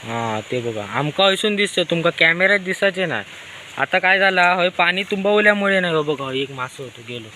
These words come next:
तुंबवल्यामुळे आता आपल्या हय मासे पकडू गावाचे नाही मासे किंवा कुर्ले, कारण आपण आज कुर्ले धरतलो ते हातान धरतलो, ट्रॅप आणूक नाही हो आज आपण. त्या याच्यात अंघोळीसाठी येऊ कया,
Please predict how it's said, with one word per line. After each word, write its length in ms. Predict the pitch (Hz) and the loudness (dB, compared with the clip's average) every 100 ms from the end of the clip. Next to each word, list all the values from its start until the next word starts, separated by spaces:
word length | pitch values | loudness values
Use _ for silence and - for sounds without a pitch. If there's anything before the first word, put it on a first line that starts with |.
| - - - - - | -20 -18 -18 -8 -2
तुंबवल्यामुळे 580 | 175 202 214 214 208 208 | 4 6 6 4 4 4
आता 260 | 196 202 | 4 2
आपल्या 240 | 202 214 196 | 2 2 0
हय 260 | 156 170 214 | 2 4 4
मासे 320 | 214 202 220 | 4 2 0
पकडू 320 | 202 190 214 | 0 2 2
गावाचे 420 | 190 185 185 190 | 4 4 2 0
नाही 180 | 175 143 | 0 0
मासे 260 | 135 143 170 | 0 0 0
किंवा 200 | 180 196 - | 2 2 4
कुर्ले, 380 | 202 175 131 104 - - - | 2 4 0 -2 -8 -18 -4
कारण 260 | 143 170 170 | 0 2 2
आपण 360 | 165 196 196 | 0 2 2
आज 220 | 185 180 - | 2 0 0
कुर्ले 260 | 185 185 185 | 0 2 4
धरतलो 480 | 175 165 185 180 180 | 2 2 2 4 2
ते 140 | 185 202 | 2 2
हातान 460 | 190 139 - 202 185 | 2 0 0 0 0
धरतलो, 520 | 151 - 143 143 190 - - - - - | -2 0 2 4 2 -2 -18 -18 -18 -6
ट्रॅप 280 | 165 180 196 | 0 0 0
आणूक 220 | 185 196 | 0 0
नाही 240 | 190 160 139 | -2 0 2
हो 60 | |
आज 180 | 131 127 | 2 0
आपण. 300 | 120 - 110 107 - - - | -2 -4 -6 -6 -14 -20 -10
त्या 100 | 156 | -4
याच्यात 260 | 156 165 151 | -2 0 -2
अंघोळीसाठी 640 | 156 160 180 175 165 165 | 0 0 2 2 0 2
येऊ 180 | 165 170 | 2 2
कया, 320 | 139 127 | 2 0